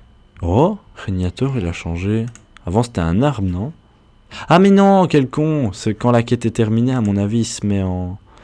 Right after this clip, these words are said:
il se remet normalement. Régnateur, c'est le gars à qui on a dû, euh, coudre un slip parce qu'il avait perdu sa panoplie de lourd céleste. En plus, y a pas beaucoup de maps où y a des, des crabes, en plus. Je vais juste voir sur la droite s'il peut en y avoir aussi.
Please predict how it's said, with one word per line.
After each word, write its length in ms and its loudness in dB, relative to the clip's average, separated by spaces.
il 100 0
se 60 4
remet 220 6
normalement. 560 4
Régnateur, 540 0
c'est 260 -8
le 160 2
gars 260 2
à 80 2
qui 200 -6
on 140 2
a 80 2
dû, 240 -2
euh, 120 2
coudre 300 -2
un 140 2
slip 340 -2
parce 200 -4
qu'il 180 -4
avait 80 2
perdu 320 -4
sa 160 -4
panoplie 440 -4
de 60 -2
lourd 160 -6
céleste. 560 -8
En 60 -6
plus, 200 -10
y 40 -6
a 20 -6
pas 140 -2
beaucoup 240 -4
de 60 -2
maps 180 -4
où 40 -6
y 60 -6
a 60 -4
des, 440 -8
des 180 -10
crabes, 400 -8
en 100 -6
plus. 480 -18
Je 60 -14
vais 60 -6
juste 120 -6
voir 140 0
sur 200 -4
la 100 -2
droite 280 -4
s'il 180 -10
peut 120 -12
en 140 -6
y 40 -6
avoir 280 -8
aussi. 420 -12